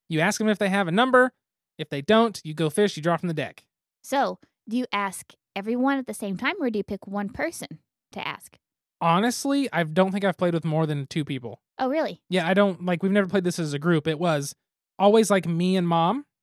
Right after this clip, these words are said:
Speaker 1: because I was sick a lot as a kid, I stayed inside a lot as a kid, and I hung out with my mom a lot as a kid and as an adult.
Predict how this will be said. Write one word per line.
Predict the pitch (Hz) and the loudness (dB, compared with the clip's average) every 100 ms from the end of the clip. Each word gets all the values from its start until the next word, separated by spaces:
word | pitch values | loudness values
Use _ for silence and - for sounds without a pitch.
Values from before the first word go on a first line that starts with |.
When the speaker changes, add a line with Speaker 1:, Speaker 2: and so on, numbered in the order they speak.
| _ _ - | _ _ -10
Speaker 1:
because | 175 180 160 151 | -2 0 0 2
I | 185 | 0
was | 240 - | 0 0
sick | 202 | -2
a | 233 | 4
lot | 196 | 4
as | 175 | 4
a | 170 | 2
kid, | 196 220 | 0 0
I | - | -2
stayed | 185 151 | -4 -4
inside | 151 214 208 | 2 4 6
a | 170 | 4
lot | 160 | 2
as | 156 | 0
a | 147 | -2
kid, | 226 240 | 0 0
and | 180 | 0
I | |
hung | 170 202 | 0 0
out | |
with | 202 | 0
my | 202 | 0
mom | 196 208 185 | 2 2 2
a | 147 | 0
lot | 135 | -2
as | 127 | -4
a | 120 | -8
kid | 139 123 | -8 -6
and | 131 143 139 | -6 -6 -6
as | 135 143 | -6 -6
an | |
adult. | 160 180 143 | -2 0 -2